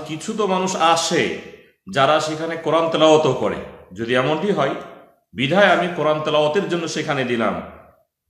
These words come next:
এটিও অন্যায় হবে। কেননা অন্যায়কারীদেরকে সাহায্য সহায়তা করা সেটিও অন্যায়। আল্লাহ সুবহানাহু ওয়া তাআলা সূরা মায়েদার দুই নম্বর আয়াতে বলেছেন, "ওয়া তাআওয়ানু আলাল বিররি ওয়াত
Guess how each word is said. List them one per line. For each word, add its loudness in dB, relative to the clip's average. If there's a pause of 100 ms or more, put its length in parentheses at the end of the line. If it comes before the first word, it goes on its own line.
এটিও 4
অন্যায় 2
হবে। -2
কেননা 2 (380)
অন্যায়কারীদেরকে 0
সাহায্য -4
সহায়তা -2
করা 2
সেটিও 4
অন্যায়। 0 (600)
আল্লাহ -2
সুবহানাহু -6
ওয়া -6
তাআলা -4
সূরা -4
মায়েদার 0
দুই -4
নম্বর -2
আয়াতে 0
বলেছেন, -2 (400)
"ওয়া -2
তাআওয়ানু 8
আলাল 2
বিররি -2
ওয়াত -2